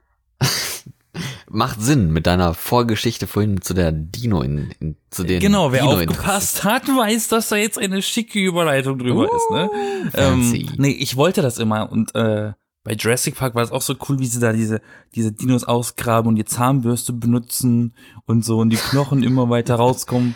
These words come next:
Speaker 1: <laughs> Ganz
Speaker 2: Und
Speaker 1: fein.
Speaker 2: so, das ist ganz cool, ja. Und dann hab ich als Kind auch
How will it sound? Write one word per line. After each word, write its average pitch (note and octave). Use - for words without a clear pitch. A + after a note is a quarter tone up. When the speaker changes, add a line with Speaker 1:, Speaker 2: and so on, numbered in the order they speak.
Speaker 1:
<laughs> -
Ganz F#2
Speaker 2:
Und A#2
Speaker 1:
fein. A#2
Speaker 2:
so, A#2+
das C3+
ist -
ganz F3+
cool, A2+
ja. G#2+
Und A#2+
dann G#2+
hab A#2+
ich A#2
als A#2
Kind B2
auch A2